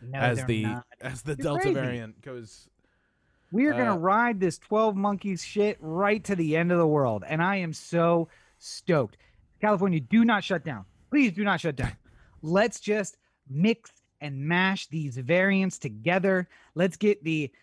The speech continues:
Speaker 1: the four point two seven point one point two. We're gonna get that together with the P point one point two and get maybe a little mix in there of the, uh, the B point one point two, one eight point two point one.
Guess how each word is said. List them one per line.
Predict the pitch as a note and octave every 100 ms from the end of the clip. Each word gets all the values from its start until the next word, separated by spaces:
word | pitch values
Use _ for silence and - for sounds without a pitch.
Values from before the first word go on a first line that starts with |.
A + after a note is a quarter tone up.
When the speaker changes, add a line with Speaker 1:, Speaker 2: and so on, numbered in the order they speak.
| _ E3+
Speaker 1:
the |
four | - B3+ C4
point | A#3 A3+ F#3+
two | - A#3+
seven | - A#3+ A3+ G#3+
point | G#3+ E3+
one | E3+ G3+ A3
point | G3+ F3+ D3
two. | - A#3 A#3 A3 _ -
We're | F#3
gonna | G3
get | G#3+
that | G#3+ E3+
together | D#3 G3+ G#3
with | E3+
the | D3
P | - - A3+
point | G#3+ G#3 F#3 C3
one | C#3+ G3+ A3+
point | - G3+ E3 -
two | B3 A#3+ A#3+ A3 - -
and | C#3+ D#3+
get | A#3+
maybe | A3 A3
a | G3+
little | G3+ G3+
mix | E3+ F3+ G3 -
in | F3+ F#3 F3
there | D#3 C#3+ B2
of | D3+
the, | C#3+ C#3 C#3
uh, | C3+ B2+ - _ -
the | D#3+
B | C#3 B2 G3+ A3
point | A3 G3+ F3+ D3
one | D3+ G3 G3+
point | - F#3 D#3+ -
two, | - A#3 A3+ G#3 - _
one | D#3+ F3+ E3 -
eight | F3+ F#3+ _ E3+
point | D#3 - -
two | E3 C#3
point | - B2+ -
one. | F3 G#3+ G#3+